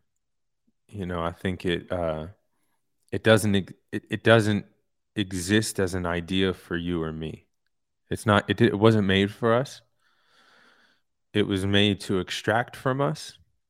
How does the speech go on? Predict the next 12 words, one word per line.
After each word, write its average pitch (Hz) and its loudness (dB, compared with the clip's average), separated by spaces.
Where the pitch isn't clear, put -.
but 101 -2
not 98 0
to 98 -4
regenerate 101 0
us 107 -2
or 92 -6
nourish 95 -2
us 131 -6
or 92 -8
hold 107 -4
us 82 -8
even. 71 -14